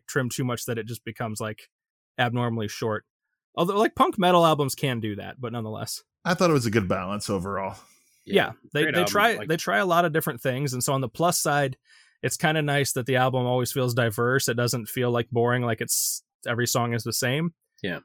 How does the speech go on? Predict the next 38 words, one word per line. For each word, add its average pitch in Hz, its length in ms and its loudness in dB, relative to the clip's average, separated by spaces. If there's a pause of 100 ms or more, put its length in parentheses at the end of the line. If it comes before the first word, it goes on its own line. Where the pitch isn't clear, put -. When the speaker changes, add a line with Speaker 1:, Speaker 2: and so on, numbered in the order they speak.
Speaker 1:
And, 131 220 0
and, 156 260 2
and, 143 300 0 (160)
you 147 100 -2
know, 135 120 0
the 120 80 -4
flip 170 240 2
side 156 220 4
of 147 100 2
that, 147 240 2 (320)
for 143 160 0
me 147 120 0
personally, 143 460 0
sometimes 143 600 0
it 127 140 -4
kind 131 260 -2
of 123 300 -4 (680)
feels 131 440 0
less 127 420 0 (120)
cohesive 127 460 0
than 147 140 2
it 151 180 -4
could 151 280 2
because 117 260 0
it 131 60 -4
almost 123 280 -4
feels 123 180 0
like 120 140 0
they're 117 120 -2
just 113 180 -6
throwing 120 220 0
stuff 120 220 -2
at 117 80 -4
the 113 60 -2
wall 110 300 2
here 139 200 0
and 151 120 -2
there. 165 260 0